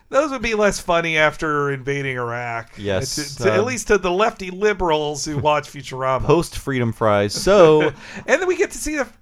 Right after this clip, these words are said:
Speaker 1: the Planet Express ship the, in the first episode, too. You kinda have to set that up because that is their Starship Enterprise that will
Speaker 2: Yeah.
Speaker 1: take them to new fun adventures.
Speaker 2: And it has a Simpsons overbite. Even the ship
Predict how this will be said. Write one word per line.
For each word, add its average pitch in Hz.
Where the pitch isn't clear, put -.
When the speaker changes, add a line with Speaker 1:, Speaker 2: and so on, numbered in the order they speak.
Speaker 1:
the 226
Planet 269
Express 247
ship 196
the, 185
in 170
the 170
first 180
episode, 156
too. 180
You 160
kinda 202
have 180
to 160
set 151
that 147
up 151
because 160
that 196
is 226
their 196
Starship 185
Enterprise 160
that 160
will 165
Speaker 2:
Yeah. 160
Speaker 1:
take 143
them 160
to 170
new 190
fun 240
adventures. 254
Speaker 2:
And 139
it 143
has 156
a 156
Simpsons 147
overbite. 113
Even 113
the 120
ship 117